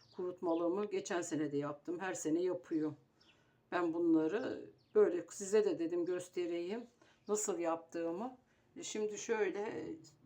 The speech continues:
leğenimizin içinde su var. Şöyle iki yüz milimlik bir bardağımız var. Kaya tuzu bu. E, bundan bir bardak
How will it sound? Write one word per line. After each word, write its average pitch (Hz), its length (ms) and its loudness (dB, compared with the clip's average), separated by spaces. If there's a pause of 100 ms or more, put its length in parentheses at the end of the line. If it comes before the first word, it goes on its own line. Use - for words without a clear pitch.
(140)
leğenimizin 202 420 2
içinde 190 320 2
su 180 240 -4
var. 208 260 2 (460)
Şöyle 185 300 0
iki - 280 -6
yüz 202 160 -6
milimlik 170 680 -2 (100)
bir 160 300 -10
bardağımız 185 600 6
var. 143 360 4
Kaya 190 280 4
tuzu 156 380 -8
bu. 240 200 -4 (540)
E, 180 140 -6
bundan 214 360 0
bir 220 100 -6
bardak 190 480 4